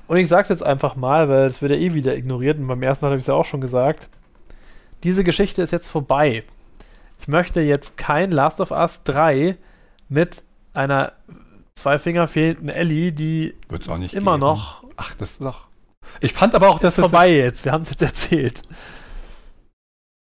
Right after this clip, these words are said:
Speaker 2: Ja. Ja, das war aber auch,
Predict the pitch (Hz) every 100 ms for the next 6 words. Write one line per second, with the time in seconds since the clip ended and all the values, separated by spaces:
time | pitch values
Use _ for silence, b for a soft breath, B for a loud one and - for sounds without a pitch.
0 | _ 143 147 98 107 - - - - -
1 | - - B B 139 190 139 135 - 208
2 | 185 135